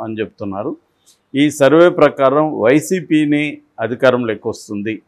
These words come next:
అనేది ఈ సర్వే చెప్తుంది. నూట ఇరవై నుంచి నూట ముప్పై వరకు, ఆ, మంచి మెజారిటీతో వైసీపీ అధికారంలోకి వస్తుంది. తెలుగుదేశం కూటమి నలభై ఐదు నుంచి యాభై ఐదుకి పరిమితం అవుతుంది అనేది చెప్తుంది.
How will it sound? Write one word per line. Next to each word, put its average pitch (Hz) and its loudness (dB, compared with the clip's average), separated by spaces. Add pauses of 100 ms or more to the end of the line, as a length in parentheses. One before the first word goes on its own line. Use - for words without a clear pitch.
(120)
అనేది 117 -4
ఈ 120 -4
సర్వే 110 -4
చెప్తుంది. 95 -12 (640)
నూట 135 2
ఇరవై 131 6
నుంచి 147 -2
నూట 127 -2
ముప్పై 110 -6
వరకు, 113 -4 (240)
ఆ, 113 -6
మంచి 113 -8
మెజారిటీతో 120 0
వైసీపీ 120 -2
అధికారంలోకి 104 -4
వస్తుంది. 107 -8 (760)
తెలుగుదేశం 160 4
కూటమి 123 -2 (220)
నలభై 139 4
ఐదు 147 4
నుంచి 139 -2
యాభై 120 6
ఐదుకి 117 -6
పరిమితం 113 -2
అవుతుంది 98 -14 (500)
అనేది 113 -6
చెప్తుంది. 98 -12